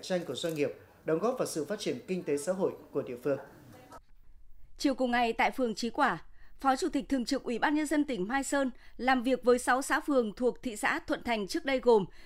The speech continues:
Speaker 2: Chí Quả, Song Liễu, Thuận Thành, Ninh Xá, Mão Điền, Trạm Lộ về công tác khai quật khảo cổ và quy hoạch vùng Luy Lâu. Tại buổi làm việc, đại diện Bảo tàng tỉnh đã báo cáo tổng quan về hai mươi ba đợt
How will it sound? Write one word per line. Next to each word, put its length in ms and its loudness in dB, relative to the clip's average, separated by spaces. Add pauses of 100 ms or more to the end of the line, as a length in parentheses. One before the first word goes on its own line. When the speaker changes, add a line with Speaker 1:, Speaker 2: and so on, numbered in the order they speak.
(120)
Speaker 2:
Chí 180 0
Quả, 300 2
Song 260 0
Liễu, 380 0
Thuận 200 -2
Thành, 440 -2
Ninh 140 4
Xá, 360 0
Mão 220 0
Điền, 280 0
Trạm 200 -2
Lộ 260 0 (260)
về 200 8
công 220 2
tác 240 -2
khai 180 0
quật 260 -2
khảo 180 2
cổ 340 2
và 120 2
quy 200 2
hoạch 300 -2
vùng 220 0
Luy 180 -2
Lâu. 220 4 (600)
Tại 100 6
buổi 120 8
làm 180 4
việc, 300 2 (240)
đại 200 4
diện 280 0
Bảo 140 4
tàng 240 2
tỉnh 260 0 (380)
đã 320 6
báo 160 6
cáo 300 2
tổng 300 -2
quan 260 4 (120)
về 260 6
hai 100 0
mươi 120 4
ba 200 4
đợt 200 0